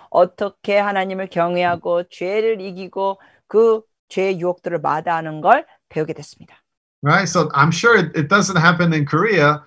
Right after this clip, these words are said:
Speaker 2: but now you hardly ever hear any kind of teachings about holiness or how to really fight against certain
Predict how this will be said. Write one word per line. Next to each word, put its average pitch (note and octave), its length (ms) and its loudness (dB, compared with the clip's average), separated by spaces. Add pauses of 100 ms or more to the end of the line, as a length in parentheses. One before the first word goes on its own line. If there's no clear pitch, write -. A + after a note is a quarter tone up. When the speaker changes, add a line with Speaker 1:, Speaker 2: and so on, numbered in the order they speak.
(140)
Speaker 2:
but D3 160 2
now F#3 580 4
you F3 260 2
hardly G#3 540 2
ever A#3 280 0
hear F3 320 0
any A#3+ 280 -4
kind G3+ 260 -2
of F3 120 -4
teachings C#3+ 680 -6 (380)
about D3+ 420 4
holiness F3+ 880 -2 (200)
or C3 180 0
how E3+ 320 4
to E3+ 120 2
really E3 720 4
fight E3 460 0
against D3 540 -2
certain D3+ 400 -4